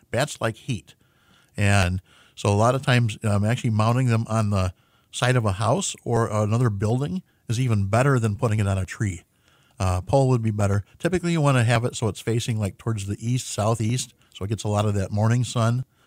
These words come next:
Uh, they like it very warm, uh, for their young when they're raising their pups. And, uh, the bat houses, if you look at 'em, they look very, very small as far as the opening.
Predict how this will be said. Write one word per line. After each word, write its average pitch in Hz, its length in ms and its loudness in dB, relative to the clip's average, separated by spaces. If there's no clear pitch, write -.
Uh, 98 120 0
they 101 100 2
like 110 260 2
it 104 80 -2
very 107 240 2
warm, 107 500 2
uh, 95 300 -2
for - 140 -4
their 104 160 0
young 104 240 0
when 107 120 0
they're 98 120 -2
raising 104 320 0
their 95 140 -2
pups. - 400 -2
And, 95 480 2
uh, 90 120 0
the 104 100 0
bat 123 340 2
houses, 131 380 2
if 101 60 -2
you 107 80 0
look 113 200 0
at 113 160 2
'em, 120 100 2
they 107 100 2
look 107 200 0
very, 104 320 0
very 101 260 0
small 104 480 0
as 104 120 -2
far 101 200 0
as 95 120 0
the 98 100 -6
opening. 107 500 0